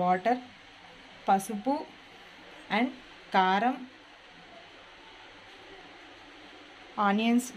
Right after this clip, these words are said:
నిలువుగా కట్ చేసి పెట్టిన ఆనియన్స్, రెండు పచ్చిమిర్చి, కొత్తిమీర, కరివేపాకు and కొత్తిమీర.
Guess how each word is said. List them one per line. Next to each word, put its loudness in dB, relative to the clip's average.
నిలువుగా 4
కట్ -2
చేసి -2
పెట్టిన -2
ఆనియన్స్, -2
రెండు 0
పచ్చిమిర్చి, -4
కొత్తిమీర, 0
కరివేపాకు 0
and -4
కొత్తిమీర. -4